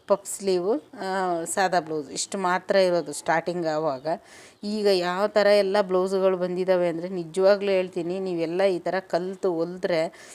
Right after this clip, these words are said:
ಖಂಡಿತ ಎಷ್ಟು ಇದ್ರಿಂದ ಸಂಪಾದನೆ ಮಾಡ್ಬೋದು ಅಂದ್ರೆ ನೋಡಿ, ಇದನ್ನೆಲ್ಲ ನಾನು ಒಂದು ವಾರದಲ್ಲಿ ಸ್ಟಿಚ್ ಮಾಡಿರೋಂಥ ಬ್ಲೌಸ್‌ಗಳು.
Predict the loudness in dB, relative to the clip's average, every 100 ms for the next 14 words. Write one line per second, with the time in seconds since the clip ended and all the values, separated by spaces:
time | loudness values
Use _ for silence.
0 | -20 -4 -4 -2 -6 -6 -4 -4 2 2
1 | 2 -8 -12 _ _ 2 4 4 4 4
2 | 2 0 -2 -6 -4 2 2 2 -4 -2
3 | -2 0 -4 -2 0 0 0 -2 -2 -2
4 | -2 -4 -6 -6 -4 -2 -4 -4 -4 -4
5 | -2 -2 -2 0 2 0 0 -2 -6 -10
6 | -14 -10 -6 -2 0 0 -2 -4 -6 -2
7 | 0 -2 -4 -4 -4 -2 -2 -2 -4